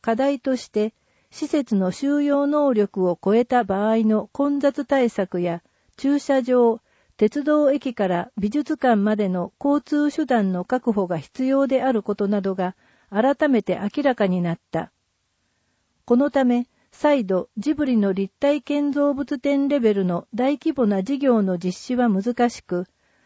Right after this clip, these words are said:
当面はデトロイト美術館展と同程度の集客が見込まれる展覧会が施設に適した規模と考えている。平成二十九年度一般会計予算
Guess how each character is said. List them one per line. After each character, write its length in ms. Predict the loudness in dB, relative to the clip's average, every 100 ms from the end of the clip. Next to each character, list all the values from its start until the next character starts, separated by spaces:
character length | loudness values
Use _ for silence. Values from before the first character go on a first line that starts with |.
| -2
当 240 | 2 4
面 320 | 4 4 4 4
は 200 | 2 -2 _ _
デ 160 | 0 0
ト 140 | 2
ロ 140 | 2 0
イ 100 | 2
ト 140 | 2
美 120 | 2
術 260 | -2 -4 -2
館 280 | 0 2 0
展 260 | 0 -2
と 280 | -2 -2 -2 _ -4
同 280 | 0 2 0
程 320 | 0 0 0
度 100 | -2
の 140 | -2
集 280 | -4 -4 -2
客 260 | -2 -4 -2
が 140 | 0
見 120 | 0
込 140 | 0 0
ま 160 | 2
れ 100 | 2
る 160 | 2 0
展 300 | 0 0 2
覧 240 | 2 0
会 260 | 0 -2 -2
が 220 | -4 -6 _ _ _ -12
施 160 | -4
設 260 | -2 0 0
に 160 | -2
適 300 | -2 -4 -4
し 100 | -6 -4
た 180 | -6
規 140 | -4 -2
模 140 | -2
と 140 | -2 -2
考 340 | 0 2 4
え 120 | 2 0
て 140 | -4
い 160 | -4 -6
る。 220 | -10 -12 _ _ _ _ _ _ _ _ _ _ _ _ _ _ _ _ _ _ _
平 260 | 0 0 0
成 260 | 0 -2
二 200 | -2 -4
十 240 | -2 -2 -2
九 260 | -2 0
年 300 | 2 0 0
度 240 | -2 -4 -6
一 120 | -8 -6 -6
般 220 | -4 -4
会 260 | -2 -2 -2
計 260 | -4 -2 -2
予 120 | -2
算 380 | -2 -4 -6